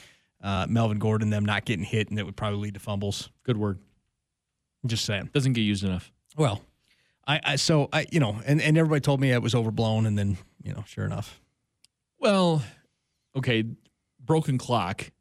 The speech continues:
Speaker 2: over here. Yeah, once in a while, you're right. More
Speaker 1: I mean,
Speaker 2: times than not.
Speaker 1: I tell time just fine. I don't know.
Speaker 2: No, I'm, I'm saying that, that you, you do miss every so often. <laughs> John Payton.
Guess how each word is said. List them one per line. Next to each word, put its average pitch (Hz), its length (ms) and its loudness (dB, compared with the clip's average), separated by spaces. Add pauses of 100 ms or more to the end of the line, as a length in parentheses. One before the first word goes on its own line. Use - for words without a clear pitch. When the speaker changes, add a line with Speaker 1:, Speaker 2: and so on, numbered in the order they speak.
(100)
Speaker 2:
over 104 200 0
here. 90 340 -6 (460)
Yeah, 120 140 2
once 143 280 2
in 147 60 2
a 131 40 4
while, 127 240 4
you're 131 140 2
right. 170 240 0 (400)
More 170 160 8
Speaker 1:
I 160 40 10
mean, 143 60 4
Speaker 2:
times 156 260 4
than 135 100 2
not. 120 280 2 (340)
Speaker 1:
I 143 60 -14
tell 151 280 -4 (180)
time 113 240 2
just - 200 -4
fine. 139 340 0
I 101 80 -2
don't 123 160 -4
know. 113 240 0 (100)
Speaker 2:
No, 156 160 4
I'm, 143 240 4
I'm 139 140 2
saying 147 300 4
that, 135 200 2
that 135 160 2
you, 151 240 4
you 151 140 4
do 165 120 2
miss 147 520 0 (320)
every 127 160 2
so 123 180 2
often. 110 420 -2 (280)
<laughs> - 260 -20
John - 240 -2
Payton. 107 320 0